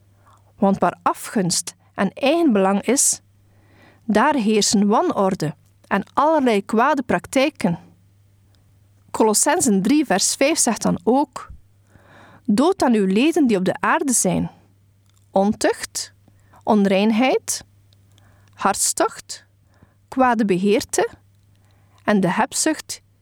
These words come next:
die afgoderij is." De Bijbel spreekt op verschillende plaatsen over begeerte en afgunst.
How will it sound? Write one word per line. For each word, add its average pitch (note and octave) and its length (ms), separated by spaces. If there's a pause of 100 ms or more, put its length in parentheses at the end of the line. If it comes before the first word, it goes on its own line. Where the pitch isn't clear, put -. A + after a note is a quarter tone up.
(140)
die - 180
afgoderij E4 580
is." - 440 (1300)
De G#3 140
Bijbel B3 360
spreekt - 520
op G3+ 80
verschillende C4+ 600
plaatsen G#3 420
over G3+ 220
begeerte G3 580
en F3 180
afgunst. - 720